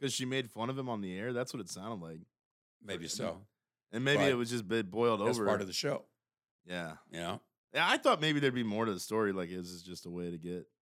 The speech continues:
Speaker 1: some attention to their show, but clearly not. I mean, he's been, he's been
Speaker 2: No, I don't
Speaker 1: fired
Speaker 2: think
Speaker 1: from
Speaker 2: so. No. I used to work at that station.
Speaker 1: Fox two.
Speaker 2: The Viper.
Speaker 1: Oh, the Viper.
Speaker 2: A radio station.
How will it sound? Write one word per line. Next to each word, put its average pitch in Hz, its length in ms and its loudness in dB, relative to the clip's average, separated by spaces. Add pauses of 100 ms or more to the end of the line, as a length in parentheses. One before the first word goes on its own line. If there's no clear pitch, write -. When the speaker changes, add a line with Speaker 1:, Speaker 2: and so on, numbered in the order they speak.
(260)
Speaker 1:
some 87 160 -20
attention 87 440 -6
to 82 60 -8
their 80 140 -14
show, 85 420 -4
but 78 180 -12 (380)
clearly 87 220 -4
not. 78 280 -6
I 78 40 -12
mean, 78 100 -10
he's 78 100 -12
been, - 200 -16
he's 135 120 -8
been - 160 -6
Speaker 2:
No, 107 80 -10
I - 40 -8
don't 87 60 -6
Speaker 1:
fired 110 280 0
Speaker 2:
think 95 140 -10
Speaker 1:
from 101 60 -10
Speaker 2:
so. 85 200 -12 (280)
No. 87 80 -20 (540)
I 110 80 0
used 165 160 -4
to 170 60 -2
work 190 180 0
at 196 100 -2
that - 140 -6
station. - 420 -8 (540)
Speaker 1:
Fox 165 240 -2
two. 302 340 2 (120)
Speaker 2:
The 95 80 -6
Viper. 101 500 0
Speaker 1:
Oh, 120 120 4
the 110 80 0
Viper. 98 520 2
Speaker 2:
A 82 80 -8
radio 92 300 0
station. - 440 -14